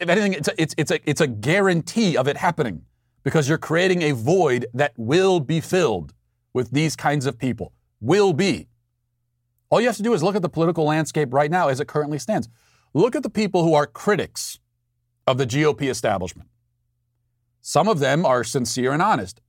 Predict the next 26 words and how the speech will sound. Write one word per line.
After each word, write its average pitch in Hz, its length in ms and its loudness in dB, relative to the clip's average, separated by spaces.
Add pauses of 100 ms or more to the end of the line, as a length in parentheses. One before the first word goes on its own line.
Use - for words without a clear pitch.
Some - 300 -4
of 247 100 2
them 135 320 0
are 139 160 2
hacks - 560 -8
and 135 140 -4
frauds, 120 640 0 (340)
just 170 380 -2
as 190 160 0
bad 170 300 0
as 135 120 -2
the 147 80 -2
people 147 320 -4
they're 135 160 2
criticizing, 151 720 -4 (260)
in 175 120 0
some 240 240 0
cases 160 420 -2
worse. 131 720 -2 (1300)
Look 190 100 2
what 214 100 2
happened 208 180 2
to - 20 -2
the 170 80 0
Tea 165 220 -8
Party. 92 320 -4